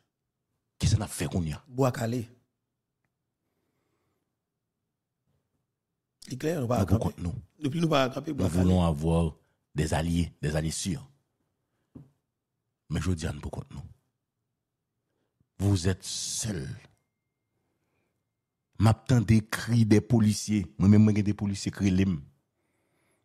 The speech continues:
Speaker 1: Puisque nèg yo te gete parlé avec moi pour dire que vendredi, hein, yo joué non angle.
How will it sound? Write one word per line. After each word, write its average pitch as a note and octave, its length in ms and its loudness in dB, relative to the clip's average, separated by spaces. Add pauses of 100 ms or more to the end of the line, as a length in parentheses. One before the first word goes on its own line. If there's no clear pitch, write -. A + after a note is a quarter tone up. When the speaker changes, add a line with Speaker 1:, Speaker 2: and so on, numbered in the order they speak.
(200)
Speaker 1:
Puisque G#2+ 240 0
nèg G#2 240 0
yo G#2+ 80 4
te G#2+ 180 -6
gete G#2+ 220 0
parlé G2 280 0
avec F#2+ 300 2
moi F#2+ 80 4
pour G2+ 140 2
dire G#2+ 260 -2
que G2+ 180 2
vendredi, G2+ 720 2
hein, G2+ 120 0 (480)
yo A2+ 240 8
joué G#2+ 200 8
non A2+ 180 8 (160)
angle. F#2+ 480 6